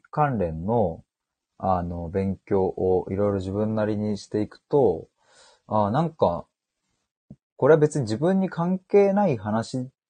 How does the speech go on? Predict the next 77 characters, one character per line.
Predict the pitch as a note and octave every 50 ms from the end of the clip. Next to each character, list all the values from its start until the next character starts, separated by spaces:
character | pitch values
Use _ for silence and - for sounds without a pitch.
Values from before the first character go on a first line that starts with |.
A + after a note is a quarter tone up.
| _ _ _ _ -
で | G2 A#2 A2
も | F#2+ E2+
な | E2+ F2 F2
さ | - G#2+ G2+
そ | - - B2+
う | A2+
だ | F#2 F2 D#2+
ぞ | D#2 F#2 F#2
と | - F#2+ F2+
い | G2
う | A2+
よ | B2 B2+
り | A2+ F#2+
は、 | D#2+ E2
む | F#2+ C#3
し | D3+ - -
ろ | F#2+
め | E2+ F2+
っ | F2+
ち | -
ゃ | C#3
関 | - C#3+ D3 C#3+
係 | - E3+
あ | E3 F3
る | D#3+ A#2+
じ | G2
ゃ | F#2
ん | D#2+
み | D#2+ D2+
た | -
い | -
な。 | - - _ - - - - - - - - _ - -
今 | - F3+ G3+ F#3+
は | C#3+ A2
多 | G2 - A2
分 | F#2+ F#2 F2
ま | G#2+ A#2
だ | G#2+ A2
ま | G2+ G2+
だ | F#2 E2+
全 | D#2+ F#2+ F#2 F#2 F2+
然 | F2+ F#2+ F#2 F2+ F#2 F#2 F2 - _ _ -
ね、 | G#2 A#2 A2 D#2+ - _
あ | - F2+ E2+ E2
の、 | D#2 D2+ D2+ D2+ D#2 - - _ _ _ _ _ _ _ _ _
普 | _ - - G#2+
及 | G2+
し | F#2 -
て | - A2
な | G#2 A#2 A2+
い | F#2+ D#2+
け | - - F2+
れ | D#2+ D#2 D#2
ど、 | F#2 G#2 G#2+ G2+ E2+ D2 - - _ _ _ _ _ _ _ _ _ _ _ _ _ _
あ | - - E2 E2+ E2+ -
の、 | E2 E2 E2+ E2 - - - _ _ _ _ _ -
ま | A#2+ E3
あ | D#3
ま | B2 B2 C3 B2+ G#2+
あ、 | F2+
間 | E2 F2 F#2 G2 - D#3 D#3 F3 F3
違 |
い | E3+
な | D#3+ D#3+
く | - F#2
こ | E2+ - G2
の | G2 G2+ G2+
技 | G#2+ A2
術 | A2 G2 - - E2+
は | E2 E2 E2 F2 - _ _ _ _ _ _ _ _ _ _ _ _ _ _ _ -
絶 | G2 F#2+ -
対 | - G#2+
使 | - - - A#2
わ | A#2 A2+
れ | A2+ A#2+
る | A2+ G2
し | F2 - - D#2+ D2+ C#2 -